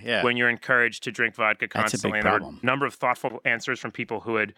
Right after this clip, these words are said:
Speaker 1: Right.
Speaker 2: lived or studied in Russia.
Speaker 1: You
Speaker 2: The
Speaker 1: could just
Speaker 2: answer
Speaker 1: tell them
Speaker 2: is,
Speaker 1: you're an alcoholic.
Speaker 2: it is almost always, um, "Just get wasted and enjoy it, dummy." Uh,
Speaker 1: <laughs>
Speaker 2: three people wrote that. Uh, no, the, mostly said pretend. But anyway, travel dot stack exchange dot com, it's great for that.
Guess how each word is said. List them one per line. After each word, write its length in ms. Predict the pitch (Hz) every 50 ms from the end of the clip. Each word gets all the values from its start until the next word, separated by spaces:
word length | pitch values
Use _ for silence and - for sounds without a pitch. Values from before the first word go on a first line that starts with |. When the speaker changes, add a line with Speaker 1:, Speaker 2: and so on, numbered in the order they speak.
| _ _ _ -
Speaker 1:
Right. 100 | 101 90
Speaker 2:
lived 320 | 127 131 131 135 120 -
or 140 | 143 123 110
studied 400 | 107 - - - 123 113 120 113
in 100 | 110 104
Russia. 280 | 107 110 107 - - 120
Speaker 1:
You 60 | 113
Speaker 2:
The 60 | 104 110
Speaker 1:
could 80 | 117 104
just 80 | 123 127
Speaker 2:
answer 40 | 127
Speaker 1:
tell 80 | 135
them 60 | 127 135
Speaker 2:
is, 60 | 110 101
Speaker 1:
you're 100 | 95 92
an 80 | 90
alcoholic. 540 | 87 92 - 92 92 92 87 78 - - - _ _ -
Speaker 2:
it 80 | 135 139
is 160 | 127 117 - -
almost 360 | 143 139 135 127 117 - -
always, 560 | - 135 127 131 127 123 117 113 107 107 - - _ _ _ _ _ -
um, 180 | 123 113 110
"Just 220 | 107 - 135 - -
get 100 | 135 127
wasted 320 | 120 120 117 - - 123
and 80 | 113 107
enjoy 280 | 101 95 - 113 113
it, 180 | 110 - - -
dummy." 320 | 113 101 107 110 131 127 _ _ _ _ _ _ -
Uh, 380 | 131 123 113 104 101 98 101
Speaker 1:
<laughs> 120 | 104 139 - 196 - -
Speaker 2:
three 200 | - 151 165 160
people 260 | 131 156 147 139 120
wrote 220 | 113 110 107 104 -
that. 260 | 107 98 98 110 - _ _ _ -
Uh, 100 | 117 107 98 -
no, 260 | 120 104 98 104 -
the, 320 | - 107 117 107 104 101 - -
mostly 320 | 123 123 123 - - 123
said 220 | 113 - 127 101 -
pretend. 340 | 110 - - 98 98 113 - - - _ _ _ _ _ _ -
But 80 | 160 175
anyway, 300 | 180 175 156 135 120 - -
travel 340 | - 185 190 202 226 226 226
dot 220 | - 170 160 -
stack 160 | - 185 180
exchange 340 | 175 165 - 180 170 156 -
dot 160 | 160 139 135
com, 380 | - - 151 147 143 135 127 120 -
it's 180 | - 143 - -
great 400 | - - - 131 143 151 156 -
for 180 | - - 143 135
that. 300 | 120 123 117 117 117 -